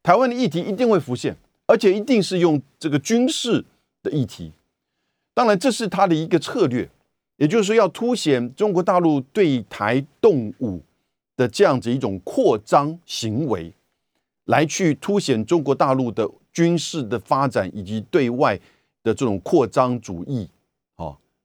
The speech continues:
然后呢，是基于他内部的专制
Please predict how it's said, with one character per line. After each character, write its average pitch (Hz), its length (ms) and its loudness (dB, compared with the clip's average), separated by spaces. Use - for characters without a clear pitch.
然 127 140 2
后 160 120 4
呢， 135 120 2
是 151 160 -2
基 196 260 -2
于 135 160 0
他 139 200 0
内 147 220 2
部 135 260 -4
的 113 220 -2
专 143 540 2
制 113 360 -6